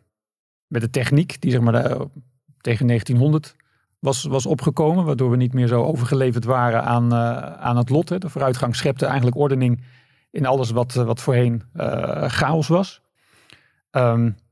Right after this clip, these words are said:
in de jaren vijftig, na de Tweede Wereldoorlog, werd, eh, met name het Westen, maar ook Japan, werd, werd, eh,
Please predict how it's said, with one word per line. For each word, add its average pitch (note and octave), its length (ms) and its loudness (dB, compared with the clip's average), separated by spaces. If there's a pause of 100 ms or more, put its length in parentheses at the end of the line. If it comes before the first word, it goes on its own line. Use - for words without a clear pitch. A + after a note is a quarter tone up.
(640)
in B2+ 120 -2
de B2 60 4
jaren A#2 280 2
vijftig, D3+ 680 -2
na C3 140 2
de B2+ 60 2
Tweede B2+ 300 0
Wereldoorlog, B2 720 0 (240)
werd, A#2+ 520 -8
eh, A2 500 2
met A#2 180 -2
name G#2+ 240 0
het G2+ 80 -4
Westen, C3+ 480 -2 (420)
maar - 140 -10
ook F#2 100 -8
Japan, C3 440 -2
werd, A#2 180 2
werd, - 180 -8
eh, - 240 -8